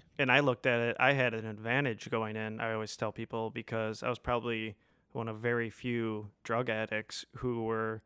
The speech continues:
using heroin and sitting down and watching hour and a half lectures by Robert Sapolsky on behaviorism.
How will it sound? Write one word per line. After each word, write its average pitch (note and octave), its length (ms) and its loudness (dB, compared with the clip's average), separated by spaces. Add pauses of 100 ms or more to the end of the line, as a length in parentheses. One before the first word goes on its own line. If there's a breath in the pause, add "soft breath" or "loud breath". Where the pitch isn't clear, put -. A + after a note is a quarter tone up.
using B2+ 360 -2
heroin A2+ 760 0 (140)
and G#2+ 160 -6
sitting A#2 340 0
down A2+ 600 2
and A2 200 -6
watching A2 560 -2
hour A2+ 200 0
and A2 80 -2
a G#2+ 40 -4
half A2 200 -4
lectures A2 400 -2
by G#2+ 160 -2 (180)
Robert A2+ 220 -4
Sapolsky A#2 600 -2
on A2 80 -4
behaviorism. A#2 720 4